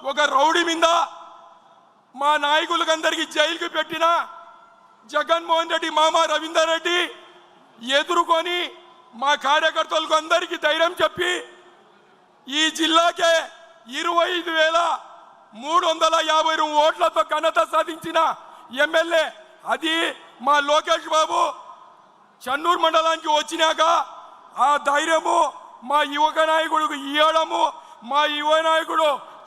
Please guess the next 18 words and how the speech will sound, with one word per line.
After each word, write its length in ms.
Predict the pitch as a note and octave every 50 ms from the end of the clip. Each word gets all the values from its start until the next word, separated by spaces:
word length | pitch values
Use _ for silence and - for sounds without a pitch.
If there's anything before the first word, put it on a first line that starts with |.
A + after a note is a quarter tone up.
| -
చైతన్య 380 | C#4 D4+ D#4+ - E4+ D#4+ D#4+ D#4
కృష్ణారెడ్డి 680 | D#4+ D#4+ D4 A#3+ D4 D4+ D#4 D4+ D4+ D4+ D#4+ D#4 C#4 A3 - - - - _ _ _
ప్రతి 280 | - C#4+ D#4+ - F4 F4
ఒక్కటి 360 | E4 D#4+ D#4+ E4 E4+ - E4+
కూడా 460 | E4 D#4 D#4+ D#4+ D#4+ E4 E4 D4+ - - - - - - -
మమ్మల్ని 440 | A3 C4 C#4+ D4 D#4+ E4 D#4 D#4 D4+
కలుపుకొని, 720 | - - C4+ C#4 C#4 - - D#4 D#4 D#4+ E4 E4 E4+ D4+ - - - - - - - - - A3
మన 360 | A3+ C#4 D4 D#4 D#4+ D#4+ D#4+
నిజవర్గం 600 | D#4 D#4 D4 E4 D#4+ D#4 D#4 E4 D#4 D#4 D4+ D4
లీడర్లను 440 | D4 D4+ D#4+ D#4+ D#4 D#4 D#4 D#4 D#4
కలుపుకొని 720 | D4+ D4 D4 D4 D4 D4+ B3+ D4 D4+ D#4+ E4+ E4+ D#4 - - - - - - - - B3+
ఒక 200 | C#4 D4+ - D#4
నెల 340 | D4+ D4+ D4+ D4+ D4+ D#4+ D#4+
నుంచి 640 | E4+ E4+ E4 D#4+ D#4+ - E4+ E4+ E4+ D4 A#3+ - - - - - - G#3
ఎప్పుడు 420 | A#3 C4+ C#4+ C#4+ - D#4+ D#4+ E4+
మహానాడు 560 | D#4+ D#4 D4 D4+ D#4 D#4+ D#4 D#4+ D#4+ D#4+ D#4+
కడపలో 440 | D#4+ D4+ D4 D4 D4 D4+ D4+ D4+ D4+
పెడతామని 640 | D4 D#4 D4 D4+ - D#4 D4+ D#4 D4+ D4+ D#4 D4+